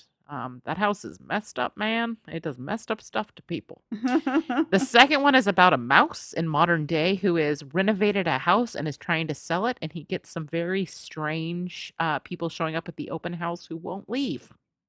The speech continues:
Speaker 2: Oh.
Speaker 1: And there it is, unsettling. <laughs> And it just also, because everything looks like a taxidermied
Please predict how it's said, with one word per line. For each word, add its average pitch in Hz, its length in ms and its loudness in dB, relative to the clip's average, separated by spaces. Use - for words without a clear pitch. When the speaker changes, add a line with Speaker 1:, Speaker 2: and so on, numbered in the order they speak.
Speaker 2:
Oh. 277 300 -8
Speaker 1:
And 143 140 -8
there 202 240 0
it 185 180 2
is, 117 580 0
unsettling. 226 1200 0
<laughs> - 500 4
And 247 240 10
it 247 100 -2
just 294 220 0
also, 226 420 6
because 196 360 -2
everything 185 400 2
looks 170 180 -2
like 175 120 -2
a 165 40 -4
taxidermied 151 720 0